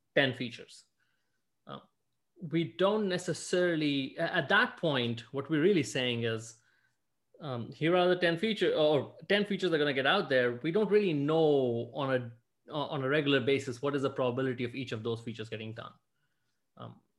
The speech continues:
and, and, and without taking, taking feature whip into account, where the best we can do is assign those probabilities top down to say, "For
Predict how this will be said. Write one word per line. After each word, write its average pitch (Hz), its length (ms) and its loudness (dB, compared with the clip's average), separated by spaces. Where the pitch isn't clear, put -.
and, 131 180 -8
and, 120 320 -4
and 123 240 -6
without 131 320 2
taking, 143 320 -4
taking 151 320 -2
feature 131 220 -2
whip 208 180 2
into 131 220 0
account, 113 420 -6
where 143 320 2
the 139 100 -2
best 202 420 2
we 160 140 0
can 131 180 -2
do 120 200 2
is 120 420 -2
assign 143 800 0
those 135 200 -2
probabilities 147 760 2
top 127 280 2
down 127 460 4
to 135 80 -4
say, 117 640 0
"For 117 100 -8